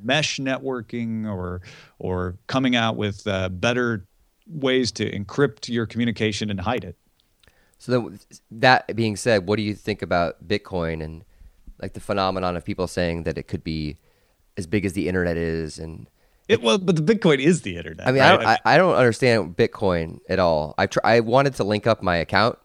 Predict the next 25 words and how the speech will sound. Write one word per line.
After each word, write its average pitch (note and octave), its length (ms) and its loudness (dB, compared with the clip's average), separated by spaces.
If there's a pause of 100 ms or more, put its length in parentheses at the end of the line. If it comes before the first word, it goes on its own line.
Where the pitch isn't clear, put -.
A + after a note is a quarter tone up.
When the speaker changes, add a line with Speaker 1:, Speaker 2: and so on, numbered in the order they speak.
(140)
Speaker 2:
to C#3+ 100 -6
Bitcoin C#3+ 500 -4
'cause A2 120 -6
I G2+ 80 4
thought A2 120 4
it'd G2+ 80 4
be F2+ 240 -2 (640)
fun G#2 380 2
to F2 280 -2 (100)
get, G2 260 -2 (120)
uh, D#2+ 160 -2
Bitcoin F#2 440 -4
donations F#2 500 -4
for - 140 -10
the D#2 80 -10
podcast. A#2 640 -4 (720)
But F#2+ 120 -4
then A2 120 2
I G#2 60 2
was, F#2 220 0
I - 80 -2
was F#2 240 -4 (100)
really G2 220 0
sketched - 480 -4
out F2+ 300 2